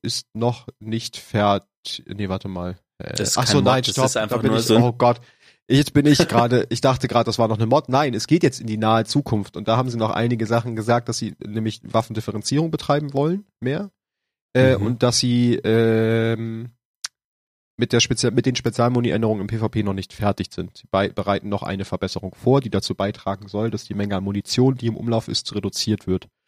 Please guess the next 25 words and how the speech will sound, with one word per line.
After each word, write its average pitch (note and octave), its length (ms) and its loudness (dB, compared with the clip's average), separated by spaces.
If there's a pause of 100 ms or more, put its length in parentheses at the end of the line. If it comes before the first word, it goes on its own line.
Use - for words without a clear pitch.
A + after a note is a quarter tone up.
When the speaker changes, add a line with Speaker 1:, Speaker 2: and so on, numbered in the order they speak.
(340)
Speaker 1:
Genauer G#2+ 340 2
haben G#2 140 -2
sie G#2+ 100 -4
es G2 100 -2
noch G2+ 100 -2
nicht G#2 160 -6
benannt. G2+ 540 -2
Das - 160 -16
werden G2+ 120 -10
wir G2 80 -12
dann G2 120 -10
noch G2 120 -10
herausfinden. G2+ 640 -6 (880)
Exotische C#3+ 540 2
Primärwaffen B2+ 960 2
bringen A#2 280 0
Munitionsfinder-Mods A#2 1600 0
bereits A2 360 0
viel G#2+ 120 -8
schneller D#3+ 260 2
voran, D#3+ 520 -2 (220)
aber B2 260 2
sie A2+ 140 -4
wollen, A#2 400 2
dass - 380 0